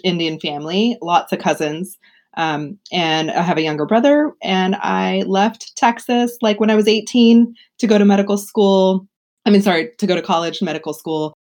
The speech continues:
and then kinda settled in the East Coast after that, married into the East Coast, and now I live in Baltimore, Maryland, where I am an infectious disease doctor and a certified life coach.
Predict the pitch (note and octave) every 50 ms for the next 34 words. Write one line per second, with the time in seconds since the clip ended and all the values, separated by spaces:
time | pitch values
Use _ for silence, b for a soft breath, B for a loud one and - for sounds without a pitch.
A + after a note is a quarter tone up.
0 | _ _ - D4+ G4+ F#4 F4 - F4+ D#4 E4+ F4 C#4+ A#3 A#3 A3+ A3 G#3+ G3+ G3+
1 | - F#3 F#3+ - - - F3 F3 - - E3 D#3+ - E3 E3 E3 E3 E3 - -
2 | F3 F3+ F3 F3 F3 F3 E3+ - B2+ F3 F3 E3+ - E3+ E3 B2 D#3 F3 - -
3 | - E3 D#3 D#3 - - E3 E3 D#3+ D3+ D3+ D3 D3 D3+ D3 D3+ D3 - - -
4 | - - - G3 G#3 C4 C4 F#3+ D#3+ D#3 D3+ D3+ E3 F3+ A3 D4+ E4+ - _ _
5 | _ _ _ _ _ - F#3 F3+ F3+ F3+ E3+ - E3 E3+ E3+ E3+ D3+ - D#3+ E3
6 | E3 D#3+ E3 D#3+ D#3+ D#3+ D#3 - D#3 D3 - D#3+ - - - F3+ C4+ D#4+ D#4+ D#4+
7 | C#4+ B3+ A#3+ B3 - C4+ C4 B3 - - F3 F3 F3 F#3+ G3 - - D#3+ D#3 D#3
8 | D#3 D#3+ F3 G3+ G3+ - - - D3+ D#3 - - F3 F#3+ A#3 D4+ F#4 - - -
9 | D#3+ - - - -